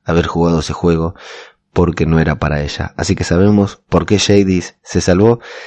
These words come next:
sabemos también por qué estaba en camisón. Cuando Rick la fue a visitar estaba en camisón porque se sacó toda la ropa que tenía sucia.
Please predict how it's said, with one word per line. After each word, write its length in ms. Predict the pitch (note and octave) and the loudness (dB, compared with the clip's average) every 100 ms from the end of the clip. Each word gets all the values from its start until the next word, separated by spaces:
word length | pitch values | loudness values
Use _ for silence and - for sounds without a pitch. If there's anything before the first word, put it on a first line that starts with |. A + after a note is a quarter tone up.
| - | -20
sabemos 560 | - F#2+ G2 A2+ G#2 - | -4 2 4 4 2 -2
también 460 | E2+ G2+ A2 G#2+ - - | 0 2 2 0 -6 -2
por 120 | F#2 | -2
qué 100 | G2+ | 0
estaba 220 | - G#2+ | 0 2
en 100 | F#2 | 2
camisón. 600 | E2 E2 E2+ A#2+ G#2 A2 _ | 0 0 2 2 0 -4 _
Cuando 280 | E2+ D#2+ D#2+ | -4 0 0
Rick 320 | F#2 F#2+ - | 0 -2 -4
la 160 | - D#2+ | -6 -4
fue 160 | - F#2 | 0 0
a 60 | |
visitar 340 | F2 F2+ F#2 G2+ | 0 0 0 0
estaba 220 | - F2+ | 0 -2
en 80 | E2+ | 0
camisón 360 | E2+ E2+ F#2+ | -2 0 0
porque 220 | E2 D#2+ | 0 -6
se 140 | D2+ - | -8 -6
sacó 360 | - - G2+ - - - _ | -6 0 0 0 -16 -20 _
toda 200 | - F2+ | 0 2
la 120 | D2+ | 2
ropa 600 | D2+ F#2 E2+ D#2+ D2 D2 - | 0 0 0 -2 -4 -6 -8
que 60 | |
tenía 300 | D#2+ E2+ F2 | -4 0 0
sucia. 420 | E2 A2 - G2+ | 0 -2 0 -4